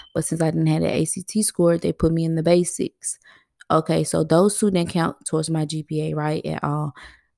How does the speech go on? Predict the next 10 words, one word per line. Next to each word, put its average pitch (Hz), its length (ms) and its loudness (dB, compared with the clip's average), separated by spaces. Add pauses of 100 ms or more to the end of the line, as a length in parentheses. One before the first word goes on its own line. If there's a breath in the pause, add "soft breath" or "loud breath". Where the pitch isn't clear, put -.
Those 160 360 2
two 208 120 4
classes 185 500 4
didn't 156 320 0
count 160 220 -2
towards 165 200 -6
my 160 140 -4
G 156 180 -8
P 156 200 -8
A. 156 100 -6